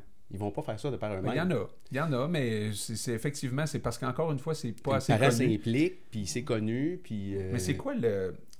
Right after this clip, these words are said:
Speaker 2: l'urgence, euh, Roger, tu sais, d-, d'avoir œuvré autant d'années que ça, tu, t'as, t'as dû voir quand même tellement d'a-, t'as dû voir tellement d'affaires. Il y a des changements dans notre société. T'as, toi, t'as, t'as vu les changements dans notre société. Les jeunes, c'est pas d'hier qu'il y a des jeunes qui ont besoin d'aide, on le sait, là.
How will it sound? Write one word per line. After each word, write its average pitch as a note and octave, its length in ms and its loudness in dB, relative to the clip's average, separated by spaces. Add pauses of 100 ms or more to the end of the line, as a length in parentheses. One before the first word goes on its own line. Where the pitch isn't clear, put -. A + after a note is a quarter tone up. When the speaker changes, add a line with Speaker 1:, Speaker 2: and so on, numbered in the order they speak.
Speaker 2:
l'urgence, B2 680 0
euh, F#2+ 260 0
Roger, G#2+ 260 -4
tu - 160 -12
sais, D3+ 120 -6
d-, - 140 -8 (280)
d'avoir A2 320 -4
œuvré A#2 540 -4
autant A#2 240 -4
d'années A2+ 200 -2
que - 60 -10
ça, - 120 -8
tu, - 160 -12 (140)
t'as, G2+ 120 -6
t'as G2+ 220 -4
dû G#2+ 100 -6
voir C#3 220 0
quand A2+ 180 0
même B2 300 -2 (100)
tellement C3 300 0
d'a-, A2+ 120 -2
t'as G2+ 140 -8
dû G2 160 -8
voir G2+ 240 -8
tellement G#2+ 240 -4
d'affaires. G#2+ 340 -2
Il G#2 140 -4
y - 20 -4
a G#2 40 -4
des G#2+ 120 -4
changements G#2+ 380 -4
dans C#3+ 100 -2
notre B2 180 -6
société. A#2+ 340 -6
T'as, A#2 100 -4
toi, D3 160 -2
t'as, A#2+ 140 -2 (180)
t'as G#2 120 -4
vu G#2 200 -6
les D#3+ 120 -4
changements C3+ 340 -4
dans C#3 100 -2
notre A#2+ 140 -4
société. B2 480 -4 (420)
Les G#2+ 200 2
jeunes, C#3 440 2 (540)
c'est - 80 -12
pas A#2+ 100 6
d'hier B2+ 340 2
qu'il A2 160 -2
y - 0 -
a G#2+ 60 0
des G#2 60 0
jeunes B2+ 180 0
qui C3 80 -2
ont A2 60 2
besoin A2 260 0
d'aide, D3+ 240 -2
on A2+ 60 -2
le G#2+ 40 -4
sait, D3+ 240 -6
là. D#3+ 60 -6